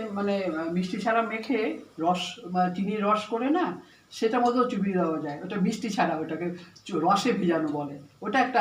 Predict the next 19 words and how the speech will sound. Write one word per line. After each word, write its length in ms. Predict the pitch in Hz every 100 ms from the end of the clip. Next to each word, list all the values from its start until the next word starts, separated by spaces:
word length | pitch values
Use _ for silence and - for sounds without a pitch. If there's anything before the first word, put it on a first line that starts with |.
| 185
আছে, 160 | 180 175 -
ওটা 120 | 180 170
আলাদা। 260 | 160 151 208
এটা 120 | 196 190
পাতলা 200 | 180 190 180
পাতলা 200 | 180 180
করে 140 | 190 208 - - - 226 180
দোকান 180 | 202 208 202
টোকানে 240 | 220 220 202
দেখো 140 | 208
না, 60 | 240 202
অনেক 100 | -
সময় 180 | 269 247
দেখো, 160 | 240 339 330 -
সেই 120 | 196 175
রকম 160 | 160 151
আর 60 | 147 147
কি। 80 | 143 - - - _ _ _ _ _ _ _ - _ _ _ _ - - _ -
এটা 100 | 185